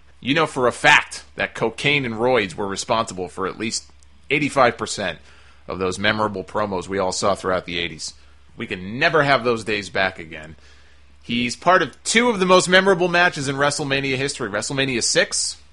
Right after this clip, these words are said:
against Hulk Hogan, which I cannot impress upon you how epic a match that was to a young fan back then. It was huge. And WrestleMania seven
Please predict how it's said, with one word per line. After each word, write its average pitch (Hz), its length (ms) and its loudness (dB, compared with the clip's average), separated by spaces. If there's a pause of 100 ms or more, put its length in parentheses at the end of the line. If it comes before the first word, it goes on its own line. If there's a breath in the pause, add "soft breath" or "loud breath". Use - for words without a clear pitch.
against 107 320 -8
Hulk 131 180 0
Hogan, 123 380 0
which 110 340 -4 (800 soft breath)
I - 40 0
cannot 180 440 4
impress 139 440 0
upon 127 340 -2
you 104 220 -6
how 113 260 2 (140)
epic 151 360 0
a 117 140 -8
match 110 640 -2
that 117 240 2
was 104 300 -2
to 101 160 -8
a - 20 -4
young 101 240 -6
fan 98 340 -6
back 87 240 -4
then. 82 160 -12
It 85 60 -12
was 95 160 -12
huge. - 480 -8 (640 soft breath)
And 87 460 -4
WrestleMania 120 520 -2
seven 139 380 0